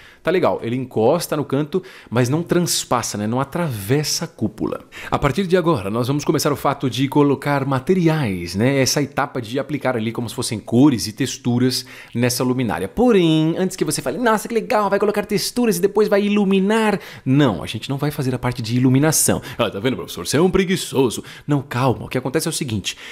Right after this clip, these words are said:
Eu já fiz um outro tutorial de como iluminar uma cena no cinema quatro D. Você pode usar, pode usar, no caso, né, o mesmo conceito que eu mostro aqui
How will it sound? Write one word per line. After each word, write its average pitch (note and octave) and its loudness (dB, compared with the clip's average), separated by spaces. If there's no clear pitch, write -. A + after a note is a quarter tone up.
Eu B2 4
já C#3+ 2
fiz G3 0
um C3+ 2
outro A#2+ 2
tutorial A#2+ 2
de B2+ -2
como F3+ 2
iluminar F3+ 0
uma E3+ -2
cena - 0
no E3 0
cinema D#3 -2
quatro D#3 -6
D. A#2+ 0
Você - -4
pode C3 0
usar, A#2 0
pode A2+ -4
usar, A2 -2
no G#2 -8
caso, C#3 -2
né, B2+ 0
o C#3 -2
mesmo F#3 0
conceito C3 0
que - -4
eu B2 0
mostro A#2+ 0
aqui F3 -4